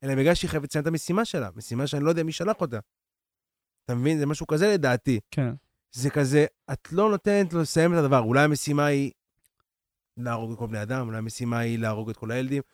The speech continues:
Speaker 1: אולי המשימה היא, אני לא יודע, לא מצליח לחשוב אפילו. וזה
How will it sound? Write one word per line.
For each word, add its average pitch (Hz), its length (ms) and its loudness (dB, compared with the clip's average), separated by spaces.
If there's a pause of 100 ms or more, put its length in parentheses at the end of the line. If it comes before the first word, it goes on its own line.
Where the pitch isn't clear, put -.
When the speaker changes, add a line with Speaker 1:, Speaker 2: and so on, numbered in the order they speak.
(220)
Speaker 1:
אולי 127 120 -2
המשימה 135 460 0
היא, 131 200 0 (480)
אני 120 140 2
לא 127 80 6
יודע, 123 220 4
לא 120 120 2
מצליח 131 200 -2
לחשוב 131 220 -6
אפילו. 107 280 -8 (920)
וזה 190 640 0